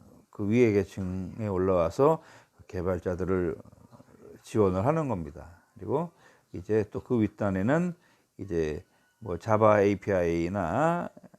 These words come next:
예, 이런 프레임워크를 구축한다든지 또 띵스 서포팅을 할 수 있는 라이브러리 함수들을 갖고 있는 이, 이런 모듈을 탑재를 했습니다. 예, 이런 것들을 이용해서 이제 구글 서비스들을 활용할 수 있겠죠.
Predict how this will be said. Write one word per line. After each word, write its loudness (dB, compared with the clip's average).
예, -6
이런 2
프레임워크를 2
구축한다든지 -4
또 -6
띵스 4
서포팅을 -4
할 2
수 -10
있는 -4
라이브러리 4
함수들을 -2
갖고 -6
있는 -2
이, -10
이런 -6
모듈을 0
탑재를 -6
했습니다. -8
예, -12
이런 0
것들을 2
이용해서 4
이제 -2
구글 -6
서비스들을 -6
활용할 -4
수 -12
있겠죠. -4